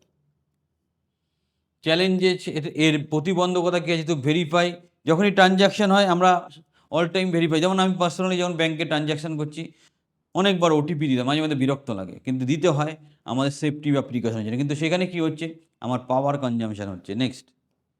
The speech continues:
electricity is required। এখানে ইলেকট্রিসিটি কিন্তু ভীষণভাবে দরকার হয়। ইলেকট্রিসিটি প্রচুর পরিমাণে দরকার হয়, তাই ইলেকট্রিসিটি কনজাম্পশনটা আমরা কমাতে পারি।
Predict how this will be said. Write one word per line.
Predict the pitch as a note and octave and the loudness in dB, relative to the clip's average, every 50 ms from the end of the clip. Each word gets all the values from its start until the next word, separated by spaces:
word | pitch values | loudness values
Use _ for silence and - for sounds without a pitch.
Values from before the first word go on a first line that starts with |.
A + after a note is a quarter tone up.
| _ _ _ _ _ _ _ _ _ _ _ _ _ _ _ _ _ _ _ _ _ _ _ _ _ _ _ _ _ _ _ _ D#3+ | _ _ _ _ _ _ _ _ _ _ _ _ _ _ _ _ _ _ _ _ _ _ _ _ _ _ _ _ _ _ _ _ 2
electricity | E3+ F#3+ G#3+ G#3 G#3 - A3 F#3 F#3 G#3+ F3 G3+ G#3+ | 4 6 6 6 4 0 -4 -2 -2 -2 -2 0 0
is | G3 D#3+ D3+ | 0 2 0
required। | E3 D#3 - C#3 C3 B2+ C3+ | -2 -2 0 0 0 2 2
এখানে | D3 D#3 F#3+ F#3+ F#3 | 2 0 0 0 0
ইলেকট্রিসিটি | D#3 E3 F3 F3+ F3+ F#3 - F#3+ F#3+ F#3+ F#3 F#3+ | -2 0 0 -2 -2 -2 -2 -4 -4 -4 -4 -4
কিন্তু | F#3 F#3+ G3+ F#3 D3+ E3+ F#3 | -4 -4 -6 -6 -6 -6 -6
ভীষণভাবে | E3+ D3 D#3 C#3+ F3 E3+ E3 E3+ E3+ E3+ D3+ | -6 -6 -8 -6 -4 -4 -2 -2 -2 -2 -2
দরকার | C3+ B2+ B2 B2 B2 A2+ | -2 -2 -2 -6 -8 -8
হয়। | G2 F#2+ E2+ - _ | -8 -10 -12 -14 _
ইলেকট্রিসিটি | - B2 C#3+ D#3 D3+ D3+ D#3 E3 D3+ - D#3+ D3 C#3 E3 E3+ F#3 F#3 - _ _ _ _ _ _ | -6 -4 -2 -2 -4 -4 -6 -8 -8 -8 -10 -10 -8 -10 -10 -10 -12 -16 _ _ _ _ _ _
প্রচুর | - D#3+ D#3+ E3 F#3+ G3 F#3 | -2 -2 -2 -2 -4 -6 -4
পরিমাণে | - E3+ E3 E3 D#3+ D#3+ D#3 | -2 -2 -2 0 0 0 0
দরকার | D3 C#3 C#3 C3 C3 D3+ D3 | 0 0 0 -2 -2 -2 -4
হয়, | D3 C#3+ | -4 -2
তাই | D3 D3+ D3 D3 | -2 -2 -2 -2
ইলেকট্রিসিটি | C3+ C#3+ D#3 F3+ F3+ F3+ F#3 F#3 F#3 - F3+ F3 - F3+ F3+ F3+ F3+ - - _ _ _ _ _ _ | -2 -2 -2 -2 -2 -4 -6 -8 -6 -6 -8 -6 -4 -2 -2 -2 -4 -8 -14 _ _ _ _ _ _
কনজাম্পশনটা | D3 D3+ D#3+ E3 E3+ E3+ D#3+ C#3 F3 E3+ D#3 D#3+ | 2 2 4 4 2 0 0 0 -2 -2 0 0
আমরা | D3 C#3+ C#3+ | 0 0 -2
কমাতে | C3+ - A#2+ A#2 A#2 G2+ G#2 F#2+ | -2 -2 -2 -2 -2 -2 -4 -6
পারি। | F#2 F#2 F2 | -6 -8 -8